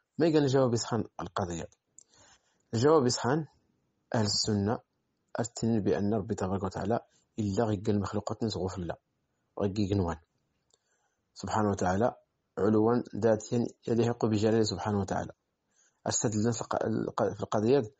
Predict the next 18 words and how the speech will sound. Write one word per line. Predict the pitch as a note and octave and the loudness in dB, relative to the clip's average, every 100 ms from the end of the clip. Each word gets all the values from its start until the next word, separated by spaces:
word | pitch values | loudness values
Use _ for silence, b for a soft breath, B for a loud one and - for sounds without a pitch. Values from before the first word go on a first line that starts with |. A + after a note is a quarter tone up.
| _ _ _ _ - | _ _ _ _ 0
لنا | A#2+ A#2+ A#2 | 2 2 0
ما | A2 | 0
ديش | G#2+ G#2 | -2 -2
كان | A2 | -2
القرآن، | F#2+ - - A#2+ D#3 C3 _ _ _ A#2 | -2 -2 -2 0 0 -4 _ _ _ -4
ما | A2 | -4
ديش | A2 | -4
كان | A2+ G#2 | -2 0
الأحاديث | G2 - A2 G#2 | 0 -2 -2 -2
النبي | G#2+ G2+ | -2 -2
صلى | G2 | -4
الله | G2 G2 | -4 -2
عليه | C3+ | -2
وسلم، | D#3+ _ _ _ - | -4 _ _ _ -6
دي | - | -2
إجماع | A2 A#2 | 0 2
العلماء، | F#2 F2 F#2+ F#2+ G#2+ D#3+ - _ _ _ - | 2 0 0 0 0 -2 -8 _ _ _ 0
العقل، | G#2+ A#2+ - D#3+ | 0 0 -2 -4